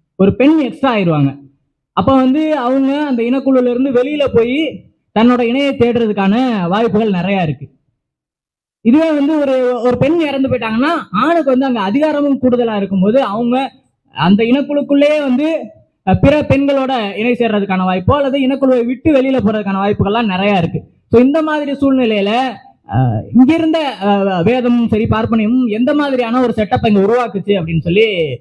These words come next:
ஒரு எக்ஸாம்பிளோட சொல்றாரு. ஒரு ஆண் இறந்து போயிட்டான் அப்படின்னா அந்த பெண்ணை வந்து விதவை கோலமாக்குறது, மொட்டை அடிக்கிறது, அந்த பெண் வந்து திரும்பவும் வந்து, அஹ், ஒரு மனம் செய்வதற்கு தகுதி இல்லாத ஒரு பெண்ணாக மாற்றுறது.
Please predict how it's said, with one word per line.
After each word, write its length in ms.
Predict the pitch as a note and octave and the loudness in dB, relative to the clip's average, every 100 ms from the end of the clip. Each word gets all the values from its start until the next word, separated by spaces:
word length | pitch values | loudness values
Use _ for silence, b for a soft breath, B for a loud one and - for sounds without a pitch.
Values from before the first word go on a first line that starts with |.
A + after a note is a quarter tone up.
| - _ | -14 _
ஒரு 140 | F#3+ | 0
எக்ஸாம்பிளோட 480 | F#3+ F#3+ A#3 F#3 F#3+ G3+ | 2 2 2 0 -2 -2
சொல்றாரு. 520 | F3 E3+ D3+ C#3 G#3+ A3+ _ _ _ - | -2 0 0 0 -2 -4 _ _ _ -2
ஒரு 200 | F3 B3 | 2 2
ஆண் 280 | C#4+ F4 | 0 0
இறந்து 300 | D#4 C#4 D4 | 0 0 0
போயிட்டான் 520 | B3+ A#3+ A3+ A#3 F#3 C#3+ - | 0 0 -2 -2 -4 -6 -2
அப்படின்னா 360 | F3+ G#3 G3+ A#3+ C#4 C#4 | 2 2 2 -2 -4 -2
அந்த 200 | G#3 G#3 | 0 2
பெண்ணை 340 | A3+ C#4+ D4+ | 2 2 2
வந்து 580 | C4+ A3+ B3 C4 A3 F3+ | 0 0 0 0 0 -2
விதவை 320 | F3 C#4 D4 C#4+ | 0 2 0 0
கோலமாக்குறது, 720 | A3+ G3+ F#3 F3 D#3 C#3 C#3 B2+ A2+ | -2 0 -2 0 0 2 0 -2 -6
மொட்டை 320 | C#3 G#3+ A3+ C#4 | 0 2 4 2
அடிக்கிறது, 580 | G#3 F3 D#3+ C#3+ C#3 - | 2 -2 -2 -2 -4 2
அந்த 160 | F3 | 2
பெண் 160 | F#3+ B3+ | 4 2
வந்து 280 | B3+ C4 D4 | 2 -2 0
திரும்பவும் 440 | C4+ C4+ C4 C#4 | 2 2 2 0
வந்து, 440 | B3 G#3+ C4+ D4 - _ _ - | -2 -2 -2 -2 -6 _ _ -2
அஹ், 200 | E3+ F3 | 0 2
ஒரு 160 | G#3 | 2
மனம் 300 | G#3 B3+ D#4+ | 0 0 0
செய்வதற்கு 520 | D4 C#4 B3+ A3+ C#4+ | 0 0 0 0 -2
தகுதி 300 | F#3 A3+ B3 | -2 0 2
இல்லாத 340 | C4 B3 B3 C4+ | 2 0 0 0
ஒரு 140 | B3 | 0
பெண்ணாக 400 | G3+ G3+ G#3 G3+ | 0 -2 -2 -2
மாற்றுறது. 540 | F3 E3+ F3+ D#3+ C#3+ | -2 -2 0 2 2